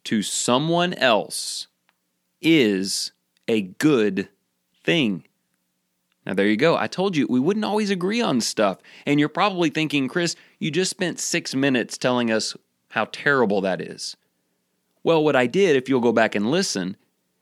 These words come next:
is I spent six minutes telling you about poor outcomes from doing it. It's not comparing yourself to someone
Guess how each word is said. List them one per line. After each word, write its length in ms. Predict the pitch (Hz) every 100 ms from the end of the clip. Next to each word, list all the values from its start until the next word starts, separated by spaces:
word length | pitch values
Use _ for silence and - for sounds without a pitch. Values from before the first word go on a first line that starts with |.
| _
is 180 | - 123
I 100 | 120
spent 540 | - - 160 - -
six 400 | - - 156 -
minutes 460 | 127 160 160 120 -
telling 380 | - 135 131 117
you 280 | 117 113 -
about 500 | 110 110 107 107 - _ _ _
poor 580 | - 156 156 139 123 - -
outcomes 1080 | 135 160 - - 113 98 87 - - - - _ _ _
from 240 | 131 117
doing 360 | 110 156 127 90
it. 240 | - - - _ _ _ _ _ _ -
It's 240 | 151 -
not 240 | 143 160 -
comparing 460 | 135 139 143 143
yourself 400 | 127 - 123 120
to 100 | 117
someone 600 | 104 120 113 107 107 104